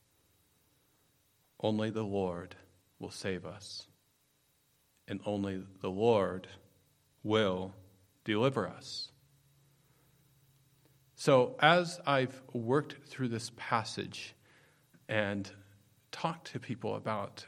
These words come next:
my findings as I developed the sermon, you run into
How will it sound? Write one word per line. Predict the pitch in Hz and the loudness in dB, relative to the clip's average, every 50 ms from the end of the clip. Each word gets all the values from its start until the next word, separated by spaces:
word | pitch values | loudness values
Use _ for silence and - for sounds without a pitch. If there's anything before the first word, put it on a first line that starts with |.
| - - | -12 -8
my | 107 104 101 98 95 | -6 -4 -4 -4 -6
findings | 98 - - 113 113 117 117 110 104 101 95 92 92 92 95 - - - - _ _ _ _ _ _ _ _ _ _ - | -6 -2 0 0 2 2 0 -2 -2 -4 -4 -6 -6 -8 -12 -14 -16 -18 -18 _ _ _ _ _ _ _ _ _ _ -6
as | 110 104 | -6 -4
I | 107 104 | -4 -4
developed | 98 107 98 107 104 104 104 98 104 | -6 -4 -2 0 0 0 0 -2 -6
the | - 110 | -10 -8
sermon, | - - - 143 143 120 101 95 95 107 107 - - - - - - _ - _ _ _ _ _ _ _ _ _ _ _ _ _ _ _ _ _ _ _ _ _ _ _ _ _ _ - | -4 -2 0 2 2 2 0 -2 -6 -8 -10 -12 -18 -20 -20 -20 -20 _ -20 _ _ _ _ _ _ _ _ _ _ _ _ _ _ _ _ _ _ _ _ _ _ _ _ _ _ -4
you | 120 123 | 0 2
run | 135 131 127 120 | 4 4 4 4
into | 110 110 107 - 123 113 107 110 113 117 | 2 0 -2 -4 -4 -4 -4 -4 -4 -8